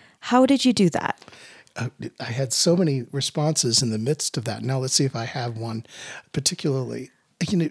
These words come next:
Speaker 2: uh, U N C was a, a school where our, our great mentor, Wayne Wickham, had gone.
Speaker 1: Okay.
Speaker 2: So
Speaker 1: You felt
Speaker 2: we'd
Speaker 1: a,
Speaker 2: been
Speaker 1: a
Speaker 2: thinking
Speaker 1: pedigree.
Speaker 2: about that for years. Uh, there was a man named Gene Aiken who ra-, ran the jazz program for many years there. He was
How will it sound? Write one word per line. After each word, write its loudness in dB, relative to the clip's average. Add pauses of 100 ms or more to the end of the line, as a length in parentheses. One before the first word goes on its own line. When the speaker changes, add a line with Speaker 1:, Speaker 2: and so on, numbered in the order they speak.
Speaker 2:
uh, 0
U 2
N 4
C 4
was 0
a, -4
a -2
school 0
where -4
our, -6 (100)
our -4 (800)
great 0
mentor, -4 (180)
Wayne -2
Wickham, -4
had -8
gone. -6 (120)
Speaker 1:
Okay. 2
Speaker 2:
So 4 (180)
Speaker 1:
You 2
felt 6
Speaker 2:
we'd 4
Speaker 1:
a, 6
Speaker 2:
been 4
Speaker 1:
a 2
Speaker 2:
thinking 6
Speaker 1:
pedigree. 6
Speaker 2:
about 6
that -10
for 4
years. 2 (100)
Uh, -2 (420)
there 6
was 4
a 2
man 4
named -2
Gene 2
Aiken -2
who -2
ra-, -2 (120)
ran 2
the 0
jazz -2
program -4
for -6
many 2
years -4
there. -10
He -8
was -8